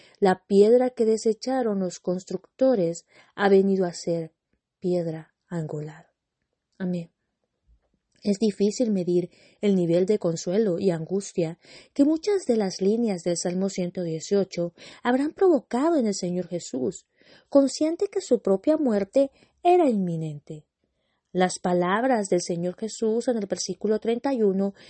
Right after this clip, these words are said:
sin duda habrán impactado a los discípulos. "Esta misma noche", dijo el Señor Jesús, "todos ustedes me abandonarán".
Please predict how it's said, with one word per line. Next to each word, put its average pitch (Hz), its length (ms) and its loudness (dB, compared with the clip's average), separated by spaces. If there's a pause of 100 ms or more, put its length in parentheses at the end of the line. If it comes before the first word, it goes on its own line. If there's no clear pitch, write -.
(140)
sin 285 260 4
duda 339 260 4
habrán 254 280 0
impactado 240 720 -2
a 269 40 4
los 226 180 4
discípulos. 175 720 -8 (340)
"Esta 359 240 4
misma 277 320 0
noche", 196 360 -4
dijo 180 240 -4
el 170 80 -4
Señor 170 280 -8
Jesús, - 540 -10 (380)
"todos 262 360 4
ustedes 226 500 -2
me 214 80 -4
abandonarán". 165 800 -8